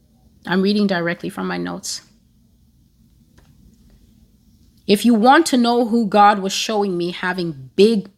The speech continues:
pet dogs for this purpose, it's not every woman, but there's definitely a bunch of the sisters hiding in the midst. If you want to know who God was showing me having these big, big pet dogs for this purpose,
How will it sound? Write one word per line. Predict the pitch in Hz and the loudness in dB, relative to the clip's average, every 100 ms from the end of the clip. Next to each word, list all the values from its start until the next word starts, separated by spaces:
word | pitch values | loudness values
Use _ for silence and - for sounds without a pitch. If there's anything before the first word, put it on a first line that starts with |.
| - | -10
pet | - 196 208 - 139 | -4 -4 -6 -14 -8
dogs | 151 151 139 135 - | -4 -4 -8 -10 -12
for | 147 | -10
this | 147 151 | -10 -10
purpose, | - - - - - | -10 -12 -12 -12 -12
it's | 220 - | -10 -4
not | 240 240 | -4 -2
every | 180 180 175 | -6 -4 -6
woman, | 160 160 160 | -6 -8 -10
but | 156 | -10
there's | 156 - | -10 -10
definitely | - _ 220 220 - 190 165 175 156 | -12 _ -2 -2 -6 -8 -8 -8 -10
a | 147 | -10
bunch | - 165 196 | -6 -4 -4
of | 170 | -8
the | 147 | -8
sisters | - - 208 - - - - - _ _ - | -4 -4 -6 -8 -14 -16 -18 -20 _ _ -16
hiding | - 226 226 190 170 | 0 2 2 0 -4
in | 165 170 | -6 -8
the | |
midst. | 160 165 170 - 185 | -8 -8 -8 -10 -12
If | 180 | -6
you | 196 | -2
want | 220 294 | 0 0
to | |
know | 277 262 | 0 -2
who | 247 | -2
God | 202 190 | 0 -2
was | 190 190 | -2 -6
showing | - 185 180 | -6 -6 -6
me | 175 196 - _ _ | -6 -8 -12 _ _
having | - 214 202 | 0 2 2
these | 185 190 | -2 -6
big, | 151 202 208 - _ | -2 0 0 -4 _
big | 208 240 - - | 0 0 -2 -4
pet | 269 233 - | -2 -2 -4
dogs | 226 170 165 | -4 -2 -4
for | 175 | -10
this | 165 - | -12 -10
purpose, | 180 160 - - | -10 -10 -12 -14